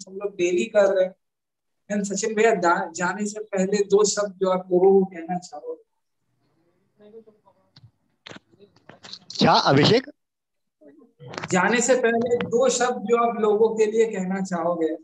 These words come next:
Speaker 1: जिससे हम conclude करें।
Speaker 2: ओके। हम्म। अपने regular तो दो शब्द है ही, जय गुरुदेव और संगचत्वम। उसके साथ इतना कहूंगा, come what may,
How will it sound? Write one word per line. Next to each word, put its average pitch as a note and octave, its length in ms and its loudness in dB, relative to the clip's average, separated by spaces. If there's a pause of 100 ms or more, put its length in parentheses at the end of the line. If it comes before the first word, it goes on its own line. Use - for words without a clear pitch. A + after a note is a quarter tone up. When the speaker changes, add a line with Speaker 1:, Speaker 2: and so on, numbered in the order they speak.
(540)
Speaker 1:
जिससे E3 520 -8
हम G3 160 -4
conclude F#3+ 680 -2
करें। - 180 -10 (920)
Speaker 2:
ओके। C3+ 800 0 (1000)
हम्म। F3 540 -8 (1400)
अपने E3 240 0
regular F#3+ 320 2
तो G#3 180 -2
दो F3 380 -6
शब्द F3+ 300 -2
है F#3 120 2
ही, G3 100 0
जय E3 300 -2
गुरुदेव F#3+ 680 2 (500)
और E3 420 2
संगचत्वम। F#3 1160 -4 (460)
उसके F3 220 -8
साथ G#3 220 -2
इतना G#3+ 240 -6
कहूंगा, G#3 440 -2 (880)
come B3+ 260 2
what A#3 300 0
may, A3 180 -4